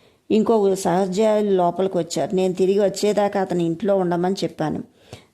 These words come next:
సగం దిమ్మెరపోయి కాళ్ళు ఈడ్చుకుంటూ గురుదేవుల నివాసానికి మళ్ళీ వెళ్ళాను.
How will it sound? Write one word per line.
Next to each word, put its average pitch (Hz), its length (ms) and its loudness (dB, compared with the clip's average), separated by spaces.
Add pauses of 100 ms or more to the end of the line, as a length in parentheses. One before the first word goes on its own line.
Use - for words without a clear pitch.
సగం 196 400 2
దిమ్మెరపోయి 196 640 2
కాళ్ళు 185 360 0
ఈడ్చుకుంటూ 190 580 -2
గురుదేవుల 190 540 0
నివాసానికి 196 580 0
మళ్ళీ 170 280 0
వెళ్ళాను. 170 460 0